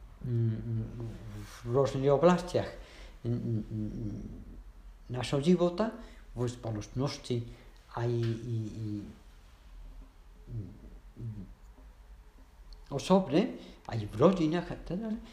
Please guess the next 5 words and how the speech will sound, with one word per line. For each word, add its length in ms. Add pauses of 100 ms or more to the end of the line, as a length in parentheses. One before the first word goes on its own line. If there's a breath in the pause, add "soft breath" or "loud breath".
(280 loud breath)
že 320 (400)
je 400 (160)
toto 400
násilie, 880 (1300)
násilie, 720